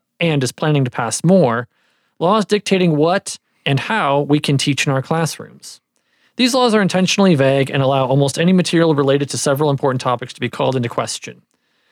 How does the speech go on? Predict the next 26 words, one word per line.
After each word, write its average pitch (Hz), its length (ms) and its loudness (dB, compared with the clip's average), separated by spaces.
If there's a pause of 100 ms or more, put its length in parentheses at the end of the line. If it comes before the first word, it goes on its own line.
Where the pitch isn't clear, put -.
(100)
This 170 120 -4
has 220 100 2
emboldened 214 460 4
a 147 40 4
small 190 300 0
but 175 140 -2
very 151 240 2
vocal 175 400 -2
part 170 240 -2
of 147 80 0
our 139 80 0
student 147 280 2
body 139 200 -2
to 135 80 -6
disrupt 127 380 -4
classrooms 139 500 -4
whenever 127 340 0
issues 127 300 -4
of 107 100 -8
race, 151 240 -2
gender, 151 340 0
religion, 131 520 0 (260)
or 208 100 0
sexuality 156 680 0
are 131 80 4
raised. - 560 -10